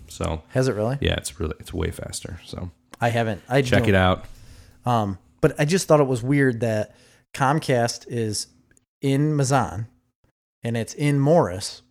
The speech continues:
Speaker 2: and I'm directly in between those, literally, like, halfway
Speaker 1: <laughs>
Speaker 2: in between Mazan and Morris, and I can't get A T and T, Comcast, anything underground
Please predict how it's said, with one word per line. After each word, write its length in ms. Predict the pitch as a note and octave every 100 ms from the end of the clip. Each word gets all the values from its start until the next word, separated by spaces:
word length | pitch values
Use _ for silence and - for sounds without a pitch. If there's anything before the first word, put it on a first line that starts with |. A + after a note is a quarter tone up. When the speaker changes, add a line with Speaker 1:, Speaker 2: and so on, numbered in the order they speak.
| -
Speaker 2:
and 120 | G2+
I'm 240 | F#2 A#2+
directly 480 | A#2 A#2+ B2 B2 B2 A2+
in 180 | B2+ C3+
between 420 | C3+ C#3+ C#3+ A2+
those, 300 | F2+ G#2 - -
literally, 440 | D#3 G3 F3 C#3 A#2+
like, 220 | A2+ -
halfway 640 | - B2 - A#2+ G2 F2 - - -
Speaker 1:
<laughs> 260 | - - -
Speaker 2:
in 160 | C#3+
between 340 | C#3 - C#3 C#3
Mazan 320 | B2 A#2+ A#2+
and 140 | G#2+
Morris, 400 | A2 A2+ C3+ C#3 -
and 120 | A#2+
I 80 | A2
can't 420 | - - C#3 C3
get 300 | B2 B2 - -
A 180 | C3 C3+
T 220 | - C#3+
and 100 | C3+
T, 380 | - C3 A#2+ -
Comcast, 760 | - B2 B2+ - B2 A#2 - - -
anything 800 | C3+ C#3+ B2+ - G2+ F#2 F2+ - -
underground 760 | A#2+ A2 A2 A#2+ A2 E2+ G2+